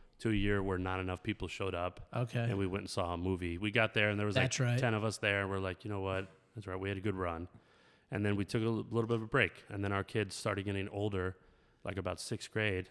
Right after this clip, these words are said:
Speaker 1: And I was like, "You know, it'd be fun if we did Frisbee again with our friends and kids who are old enough to play."
Speaker 2: For sure.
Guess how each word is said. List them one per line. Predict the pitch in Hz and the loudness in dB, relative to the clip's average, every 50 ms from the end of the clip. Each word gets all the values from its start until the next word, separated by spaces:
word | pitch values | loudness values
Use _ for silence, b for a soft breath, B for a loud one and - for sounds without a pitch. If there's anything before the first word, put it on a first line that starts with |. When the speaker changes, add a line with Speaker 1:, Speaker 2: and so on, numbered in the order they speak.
| - - - | -14 -14 -10
Speaker 1:
And | 95 90 | -8 -6
I | 85 | -6
was | 85 87 | -4 -4
like, | 90 85 | -4 -2
"You | 101 | -2
know, | 107 | -2
it'd | 110 110 | 0 0
be | 107 104 | -2 -6
fun | - - 98 87 95 107 | -6 -4 -4 -2 -2 -2
if | 113 101 - - | -4 -4 -6 -6
we | 98 95 92 90 90 b b b b b b b b b b - | -4 -4 -4 -4 -8 b b b b b b b b b b -2
did | 120 120 104 | 0 0 0
Frisbee | - - 135 123 113 120 117 | 2 4 4 4 4 4 2
again | 110 101 104 104 104 95 | 4 4 2 2 2 0
with | 95 90 - - | 0 -2 -2 -2
our | 107 95 92 | -2 -2 -2
friends | - - 107 95 92 90 90 87 - - - - | -2 -2 -2 0 0 0 -2 -4 -4 -8 -10 -10
and | - 101 90 85 85 - | -8 -6 -6 -6 -8 -10
kids | - - 101 90 87 - | -8 -6 -6 -6 -4 -4
who | 98 90 | -6 -6
are | 95 - | -4 -4
old | 110 101 95 92 - | -2 -2 -2 -2 -4
enough | 98 90 87 - | -6 -8 -6 -8
to | - | -14
play." | - - - 87 78 - | -12 -10 -12 -12 -12 -8
Speaker 2:
For | - - 113 | -6 -6 -4
sure. | - 127 110 113 | -2 -2 -2 -2